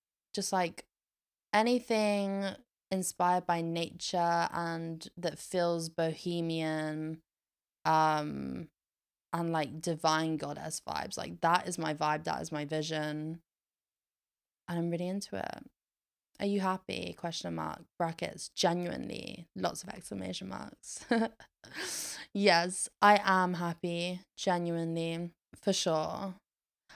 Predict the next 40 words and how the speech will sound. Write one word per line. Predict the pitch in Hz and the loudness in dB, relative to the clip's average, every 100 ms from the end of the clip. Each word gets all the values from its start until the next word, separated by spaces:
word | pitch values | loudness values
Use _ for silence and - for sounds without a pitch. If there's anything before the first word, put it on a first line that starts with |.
| - | 0
I | 196 | 0
think, | 196 208 180 170 | 2 0 0 -2
you | 196 | 0
know, | 156 165 185 196 - | 0 -2 -4 -6 -6
sometimes | - 190 190 202 202 | -4 -2 0 -2 0
I | 190 | 0
wake | 190 190 | 0 -2
up | 196 190 | -2 -2
and | 196 | -2
I'm, | 190 185 185 - _ | 0 0 -2 -6 _
I'm | - 185 | -4 -4
feeling | - 196 185 | -2 -2 0
miserable, | 196 208 170 165 160 165 - 175 - | -2 -2 -2 -2 -2 -4 -8 -6 0
but | 180 - - _ - | 2 0 -4 _ -2
I'm | 180 180 | 0 2
just | 185 185 208 | 0 -2 0
a | |
woman | 190 175 170 170 180 - | 0 0 0 -2 -4 -2
and | 170 160 160 160 - - - _ - | 0 0 -2 -6 -10 -20 -20 _ 0
I | 180 | 2
have | 175 170 170 170 165 - - | 2 0 0 0 -2 -6 -4
a | 175 | -2
hormonal | 170 175 170 165 160 160 160 165 | 0 0 0 0 -2 -4 -6 -6
cycle. | - 160 165 - - 110 185 | -4 -4 -6 -10 -10 -8 -8
So | - - 175 180 - | -6 -2 -2 -2 -6
I | |
feel | 175 185 | -6 -2
like | 185 190 - | -2 -4 -2
that's | 175 - - | -2 -2 -6
to | 247 | -4
blame. | 254 254 254 262 277 277 - - - - _ - | -2 0 2 2 2 0 -8 -18 -20 -20 _ 4
Um, | 185 175 170 170 170 175 190 _ _ _ _ _ _ _ _ _ _ _ _ _ - | 6 6 4 0 -4 -8 -12 _ _ _ _ _ _ _ _ _ _ _ _ _ 2
honestly, | 196 202 208 220 | 4 4 2 2
like, | 202 180 | 2 0
I've | 165 | 0
done | 175 165 175 | 2 2 2
so | - 175 | 0 0
much | 175 - | 0 -4
fucking | 180 170 180 170 | -4 -4 -2 0
work | 156 170 | 2 2